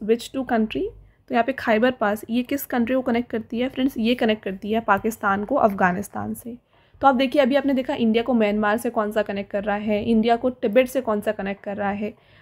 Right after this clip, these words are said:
अभी आपने देखा खैबर पास ये पाकिस्तान और अफगानिस्तान को जोड़ रहा है, राइट? तो ऐसे जो कनेक्शंस हैं ये आपको याद रखने हैं, एग्जाम में ये आ सकते हैं। नेक्स्ट क्वेश्चन रहेगा, which is the highest pass of India? तो भारत का सबसे ऊंचाई पर स्थित दर्रा कौन सा है?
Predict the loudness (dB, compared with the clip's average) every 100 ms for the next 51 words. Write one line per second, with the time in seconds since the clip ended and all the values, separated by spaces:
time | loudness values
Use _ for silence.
0 | -2 4 4 4 0 0 -4 -6 _ 2
1 | 4 4 4 2 0 -4 -4 -6 -8 -6
2 | -2 -2 0 0 0 -4 _ _ -2 2
3 | 4 4 2 -2 -2 -4 -4 -6 -6 -8
4 | -4 -2 -4 -8 -18 0 4 6 4 0
5 | 0 0 0 0 2 2 2 4 2 2
6 | 0 0 0 -2 -2 -6 -4 0 2 2
7 | 0 -2 -2 -4 -6 -12 -12 -10 -10 -14
8 | -16 _ _ _ -20 _ -20 -20 -20 _
9 | -20 -20 _ -20 -20 _ 2 2 2 -2
10 | 0 2 2 4 2 0 -2 2 2 2
11 | 0 2 0 0 0 0 0 -4 -2 -2
12 | -2 -6 -10 -10 0 4 4 2 -6 -6
13 | -4 -6 -4 -4 0 2 2 2 -2 -2
14 | -4 2 4 4 2 2 -2 -2 -4 -4